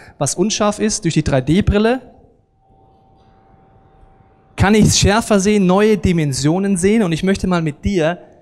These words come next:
mit dieser Jesusbrille nochmal eintauchen in diese Stelle. Dritter Mose heißt es folgendermaßen über Aussatz. „Wenn sich aber der Aussatz rasch auf der Haut ausbreitet und den Kranken von Kopf bis Fuß bedeckt.“ Sehr schöne Vorstellung.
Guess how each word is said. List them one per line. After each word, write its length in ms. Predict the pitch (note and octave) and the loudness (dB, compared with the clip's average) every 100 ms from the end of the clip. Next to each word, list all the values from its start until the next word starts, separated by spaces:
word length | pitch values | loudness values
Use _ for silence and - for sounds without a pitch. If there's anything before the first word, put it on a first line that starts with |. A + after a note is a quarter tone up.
| _ _ - | _ _ -12
mit 100 | D3 | -8
dieser 140 | D3 | -6
Jesusbrille 500 | D3 E3+ D#3 - D3+ | -4 -4 -6 -8 -6
nochmal 260 | C#3 C3 C3+ | -6 -6 -6
eintauchen 600 | C#3+ C#3+ - B2+ - B2+ | -6 -6 -4 -6 -8 -10
in 120 | C#3 | -10
diese 200 | C3 B2+ | -10 -8
Stelle. 340 | - C3+ A2 | -6 -6 -8
Dritter 300 | G#2 F#3+ F#3+ | -4 -2 0
Mose 340 | E3 E3+ E3 D3 | 0 0 0 -2
heißt 220 | D3 - | -4 -4
es 100 | C3 | -8
folgendermaßen 800 | - C#3 C#3 B2+ A#2+ A#2+ - A2+ - - _ - _ | -6 -6 -4 -6 -6 -6 -8 -14 -20 -20 _ -20 _
über 320 | D3+ C#3 B2+ | -6 -6 -4
Aussatz. 480 | B2 A#2+ - F#2 - | -6 -6 -10 -12 -6
„Wenn 120 | F#3 A#3 | -4 -2
sich 220 | B3+ - | -4 -2
aber 100 | G3 | -2
der 200 | F#3 - | -2 0
Aussatz 720 | E3 F3+ - A2 - - - - C3+ | 0 0 -4 -6 -8 -8 -10 -14 -6
rasch 400 | C#3+ - - E3+ | -2 0 0 -4
auf 160 | D3 | -6
der 180 | D3+ A#2 | -6 -4
Haut 300 | C3 D3+ - | -4 -6 -4
ausbreitet 680 | C3 F3+ - C3+ B2 C3+ C3 | -2 -2 -4 -8 -8 -8 -8
und 60 | |
den 140 | B2+ B2 | -10 -6
Kranken 360 | D3 E3+ E3+ | -6 -6 -10
von 260 | - C#3+ - | -8 -10 -6
Kopf 340 | - A#3+ - | -4 -4 -6
bis 260 | - F#3 - | -10 -8 -8
Fuß 320 | - F#3 - | -8 -8 -8
bedeckt.“ 480 | - C#3+ B2 - - - _ _ _ | -12 -8 -8 -8 -12 -12 _ _ _
Sehr 200 | B2+ C#3 | -4 -4
schöne 240 | A#2+ B2 A2+ | -4 -8 -8
Vorstellung. 460 | A#2 A2 A2 G2+ | -10 -8 -10 -12